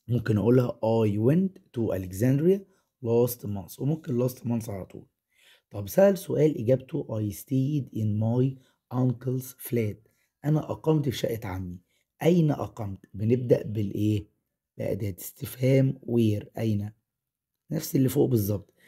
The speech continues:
بس هنا كان إمتى، لكن هنا أين. وبعد كده الفعل المساعد did. جبت منين ال did؟ عشان stayed جت ماضي. جميل. والآي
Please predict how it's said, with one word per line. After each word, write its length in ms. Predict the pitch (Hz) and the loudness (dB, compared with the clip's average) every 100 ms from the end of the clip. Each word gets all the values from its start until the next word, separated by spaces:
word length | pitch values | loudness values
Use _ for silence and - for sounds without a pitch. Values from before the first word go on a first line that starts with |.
| _ - | _ -16
بس 200 | 104 131 | -6 0
هنا 120 | 123 | 0
كان 280 | 123 110 110 139 | 0 -4 0 4
إمتى، 340 | 120 - 90 - | 4 2 -12 -12
لكن 280 | 101 - 113 | -10 -6 -2
هنا 340 | 131 151 - | 2 2 2
أين. 300 | 113 104 95 - _ _ _ _ - | 0 -2 -4 -10 _ _ _ _ -14
وبعد 320 | 104 95 98 | -8 -6 -6
كده 280 | 95 123 120 | -2 -2 0
الفعل 340 | 107 123 120 | -4 -2 0
المساعد 640 | 117 113 110 143 143 120 110 | 0 -2 -2 -2 -2 -2 -2
did. 320 | 107 - _ _ _ _ 127 | -4 -6 _ _ _ _ 2
جبت 240 | - - | 2 2
منين 280 | 113 117 127 | 0 4 4
ال 160 | 107 104 | 2 2
did؟ 260 | 120 113 - _ _ - | 0 0 -8 _ _ -14
عشان 300 | - 113 98 | -10 -6 -8
stayed 360 | - 127 113 110 | -8 -4 -4 -2
جت 240 | 131 147 | -2 2
ماضي. 380 | 170 175 95 - _ _ _ _ | 4 4 0 -10 _ _ _ _
جميل. 520 | 95 98 107 120 95 - _ _ - | -12 -6 0 0 -2 -8 _ _ -6
والآي 600 | 120 117 139 165 180 | -4 4 6 6 4